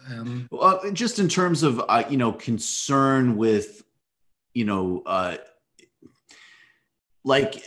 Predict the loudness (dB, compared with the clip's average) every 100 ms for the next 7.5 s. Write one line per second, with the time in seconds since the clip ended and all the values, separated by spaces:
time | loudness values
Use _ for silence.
0 | -20 -16 -2 4 4 2 -2 -2 -2 -2
1 | -2 -4 0 2 2 -2 -8 -12 -18 -18
2 | -10 -4 -2 -2 0 0 4 4 4 0
3 | -2 -4 -2 0 0 0 -2 -4 -8 -4
4 | -4 -4 -6 0 2 2 -2 -6 -4 -4
5 | -4 -4 -6 -6 -4 -4 -4 -6 -4 -4
6 | -2 -4 -2 -4 -4 -4 -2 0 -2 -6
7 | -14 -14 -6 -4